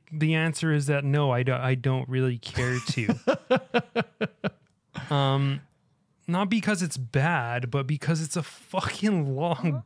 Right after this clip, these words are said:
Speaker 1: game, man.
Speaker 2: It
Speaker 1: And
Speaker 2: is a long game.
Speaker 1: okay, first off, let, I,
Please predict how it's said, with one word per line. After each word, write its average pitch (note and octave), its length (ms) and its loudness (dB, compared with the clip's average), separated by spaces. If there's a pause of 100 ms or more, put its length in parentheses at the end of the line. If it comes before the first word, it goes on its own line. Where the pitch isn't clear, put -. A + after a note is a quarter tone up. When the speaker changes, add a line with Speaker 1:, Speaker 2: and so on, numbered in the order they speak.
Speaker 1:
game, C3 600 0
man. A2 340 -8
Speaker 2:
It C#3 40 -8 (960)
Speaker 1:
And F#3 160 8
Speaker 2:
is G3 120 8
a F#3+ 60 8
long F3+ 260 8
game. E3+ 240 6
Speaker 1:
okay, C3+ 300 4 (280)
first E3 360 0
off, A#2+ 440 0 (280)
let, E3+ 200 2
I, G3 200 2